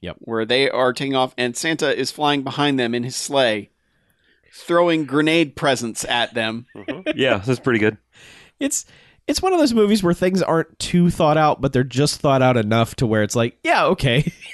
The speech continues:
Speaker 1: <laughs> Present grenades. Why not?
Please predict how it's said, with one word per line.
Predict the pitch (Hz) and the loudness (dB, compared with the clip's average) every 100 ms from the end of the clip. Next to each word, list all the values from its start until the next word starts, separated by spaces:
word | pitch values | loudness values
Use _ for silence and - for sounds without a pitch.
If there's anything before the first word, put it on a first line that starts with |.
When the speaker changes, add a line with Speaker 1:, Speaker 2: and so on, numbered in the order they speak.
| - 196 | -16 -10
Speaker 1:
<laughs> | 214 202 - - - | -6 -6 -8 -12 -4
Present | - 214 170 123 | 0 2 0 -2
grenades. | - 127 104 104 98 - - | -2 -2 -2 -2 -4 -8 -6
Why | 143 156 135 120 | -4 0 0 -2
not? | 85 80 - | -4 -8 -12